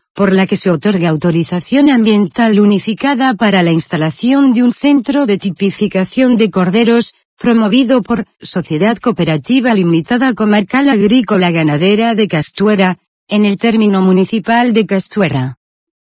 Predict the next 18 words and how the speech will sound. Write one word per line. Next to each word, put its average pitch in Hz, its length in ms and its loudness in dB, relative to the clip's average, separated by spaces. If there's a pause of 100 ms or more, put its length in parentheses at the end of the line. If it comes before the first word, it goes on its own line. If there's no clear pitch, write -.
(220)
Autorización 175 960 0
ambiental. 202 720 0 (460)
Resolución 220 760 0
de 220 120 0
dieciocho 190 580 -2
de 196 140 2
octubre 226 500 0
de 190 120 0
dos 180 220 -2
mil 262 300 4
doce, 262 420 -2 (100)
de 165 200 -2
la 160 80 0
Dirección 165 680 0
General 226 540 2
de 226 100 2
Medio 214 480 2
Ambiente, 180 840 0